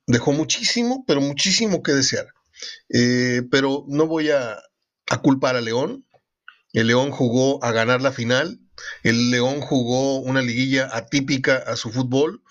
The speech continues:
a lo que nos acostumbró y lo que nos deslumbró durante el torneo este y el anterior y el otro que perdió con Tigres y así.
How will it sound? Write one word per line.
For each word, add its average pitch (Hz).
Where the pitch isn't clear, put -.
a 110
lo 110
que 113
nos 117
acostumbró 127
y 143
lo 123
que 123
nos 113
deslumbró 117
durante 120
el 110
torneo 135
este 139
y 127
el 113
anterior 117
y 131
el 120
otro 135
que 117
perdió 120
con 135
Tigres 143
y 117
así. 214